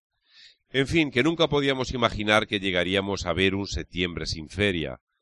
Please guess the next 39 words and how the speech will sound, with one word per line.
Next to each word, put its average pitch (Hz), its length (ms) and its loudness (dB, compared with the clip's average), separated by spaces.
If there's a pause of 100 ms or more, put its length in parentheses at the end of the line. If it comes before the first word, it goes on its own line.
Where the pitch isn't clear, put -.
(160)
un 131 240 -2
día 127 240 2
siete 123 460 0
huérfanos 113 600 0
de 101 120 -8
cabalgata 104 720 0 (200)
y 120 140 -10
un 151 160 0
día 139 240 2
ocho 135 380 -4
con 123 160 0
el 110 100 -2
camerín 98 520 -2
de 95 100 -2
la 87 80 -2
Virgen 92 320 -4
de 98 100 0
los 87 200 -2
Llanos 92 340 0
del 87 160 0
recinto 82 500 -8
ferial 80 400 -4
vacío. 69 540 -8 (600)
Esos 139 380 -2
días 123 320 0
habrá 98 240 0
que 90 160 -4
restregarse 92 560 -2
los 80 220 -4
ojos 98 440 -2 (280)
y 127 160 -6
consolar 135 480 2
nuestro 107 340 -2
corazón 90 600 0 (340)
por 90 180 -4
quienes 95 320 0
nos 87 220 -6
han 110 140 -2
dejado 87 520 -2